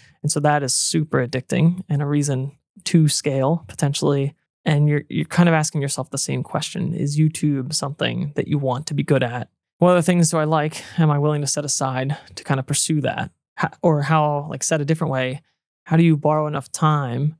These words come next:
from other things in your life to put against YouTube? And I, I think for both photography and YouTube, you start to wonder, like, "Okay, I need to kinda,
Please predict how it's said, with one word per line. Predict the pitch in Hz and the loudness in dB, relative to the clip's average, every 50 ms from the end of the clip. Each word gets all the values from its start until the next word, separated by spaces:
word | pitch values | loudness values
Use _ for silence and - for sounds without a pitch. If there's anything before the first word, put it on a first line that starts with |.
| _ _ _ - | _ _ _ 0
from | - 156 151 | 2 2 4
other | 151 151 151 | 4 2 0
things | - 156 151 143 143 | 0 0 0 0 -2
in | 147 | -4
your | 135 127 | -6 -6
life | 123 131 147 147 147 143 135 - | -2 0 0 0 0 0 -2 -6
to | - - | -8 -10
put | - - 151 151 | -2 2 2 2
against | 143 135 131 139 - | 2 0 -2 0 2
YouTube? | 165 165 160 - - 147 147 143 147 - - _ _ _ _ - - | 2 2 4 2 2 2 2 0 -2 -6 -12 _ _ _ _ -6 -2
And | - 139 135 135 131 131 131 139 - - - - | 0 0 0 0 0 -2 -2 -4 -6 -6 -6 -6
I, | - - - | -6 0 0
I | 190 | 2
think | 165 - 160 156 | 2 4 2 2
for | - | 2
both | 143 151 147 147 | 0 0 0 0
photography | - 151 - 151 143 143 135 143 143 | -2 -2 0 0 0 0 0 0 0
and | 143 143 | 2 2
YouTube, | 147 147 147 - 143 131 | 0 0 0 -2 -2 -2
you | 139 | -2
start | 135 - 143 131 - | 0 0 0 0 0
to | 135 | -2
wonder, | 131 131 131 127 131 131 131 135 143 | -4 -4 -4 -2 -2 -2 -2 -4 -6
like, | 156 156 - - - - | -6 -8 -10 -10 -2 0
"Okay, | 180 170 - - 131 135 143 151 - - | 0 0 2 0 0 0 0 -2 0 -2
I | - 147 | 0 2
need | 165 185 185 | 4 4 4
to | 185 160 | 4 2
kinda, | - 175 160 156 143 139 139 139 | 2 0 0 0 0 -2 -2 -6